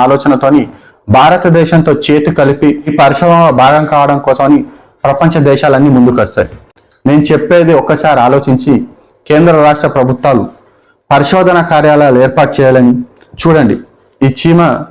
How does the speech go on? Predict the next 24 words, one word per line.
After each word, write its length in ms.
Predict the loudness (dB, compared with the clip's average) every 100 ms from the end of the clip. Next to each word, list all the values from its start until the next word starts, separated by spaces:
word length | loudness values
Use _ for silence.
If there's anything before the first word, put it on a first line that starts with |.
| _ -12 -6
మీ 60 | -2 0
కళ్ళ 220 | 2 2
ముంగట, 260 | 2 0 0
ఈ 280 | -2 -2 -4 0
చీమకు 360 | 0 0 0 -4 -6 -6 -2
నాడీ 220 | 0 2 2
వ్యవస్థ 280 | 2 2 0 -2
అభివృద్ధి 280 | 0 0 0
చెంది 260 | 2 2 0 -4 _ _ _
నూతన 340 | 0 2 2 0 -2
శక్తితో 400 | -2 -2 0 0 -2 0
అది 120 | 2
ఎలా 100 | 2 2
పరిగెత్తుతుందో 580 | 0 0 -2 0 0 2 2
ఏర్పడుతుంది, 500 | 2 0 -2 -2 -2 -4 _ _ _ _ -2
విజయం 300 | 0 2 2 2
సాధిస్తే 400 | 0 0 -2 -2 -2 -10 _ _
ప్రపంచంలో 560 | -2 0 0 0 0 2 2
భారతదేశమే 640 | 2 0 0 0 2 2 2
నంబర్ 240 | 0 0 0
వన్గా 240 | 2 0 0
ఉంటుంది. 300 | -2 -4 -4 -10 _ _ _ _ -4
ఇది 220 | 0 2
నా 60 | 2